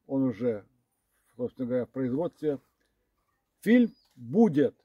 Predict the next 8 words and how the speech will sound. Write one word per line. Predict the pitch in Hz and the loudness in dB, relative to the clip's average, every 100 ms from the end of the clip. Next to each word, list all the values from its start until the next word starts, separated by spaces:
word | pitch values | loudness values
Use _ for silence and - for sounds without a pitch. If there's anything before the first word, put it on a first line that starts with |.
| _ _ _ | _ _ _
Премьера | - 160 156 165 226 156 104 - | -4 -2 -2 4 4 4 -4 -10
восьмого | - 139 - 180 165 | -6 -6 -4 -4 -2
ноября | 147 156 139 175 160 | 0 -2 -2 -2 -2
в | 117 | 0
Москве | 147 139 - 170 165 | -2 -2 -6 -2 -2
в | 113 | 2
Доме | 156 147 143 | 2 2 0
кино. | 151 143 127 104 | -2 0 0 -4